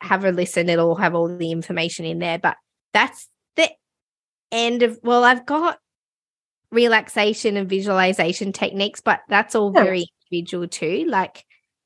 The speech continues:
Speaker 1: for me
Speaker 2: Yeah, but it's still,
Speaker 1: Yeah.
Speaker 2: it's a great technique.
Speaker 1: Yeah. I mean, I didn't train in it in my pregnancy. It wasn't part of my strategy, but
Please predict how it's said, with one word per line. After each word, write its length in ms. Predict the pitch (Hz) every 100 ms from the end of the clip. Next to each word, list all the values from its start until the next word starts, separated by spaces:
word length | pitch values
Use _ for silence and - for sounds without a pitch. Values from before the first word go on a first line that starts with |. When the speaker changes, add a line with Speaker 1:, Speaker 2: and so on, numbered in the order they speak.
| _ _ -
Speaker 1:
for 100 | 220
me 220 | 226 247
Speaker 2:
Yeah, 120 | 262
but 160 | 196 262
it's 160 | 269
still, 200 | - 349 466
Speaker 1:
Yeah. 80 | 254
Speaker 2:
it's 120 | -
a 60 |
great 280 | 226 262 311
technique. 680 | - 302 302 480 208 160 - _ 302
Speaker 1:
Yeah. 260 | 508 466 - _ -
I 60 | 233
mean, 120 | 269
I 160 | 262 302
didn't 500 | 320 320 330 - -
train 520 | - 233 269 294 285 _ _ _
in 200 | 247 240
it 160 | 240 214 _ -
in 220 | 247 277
my 340 | 262 247 233 - _
pregnancy. 840 | - 226 233 233 - 202 185 180
It 140 | 196
wasn't 360 | 196 208 220 -
part 280 | - 208 214
of 120 | 220
my 540 | 190 180 180 185 175
strategy, 800 | 180 - - 180 196 196 208 214 440 381 _ _ _ _ -
but 300 | 214 214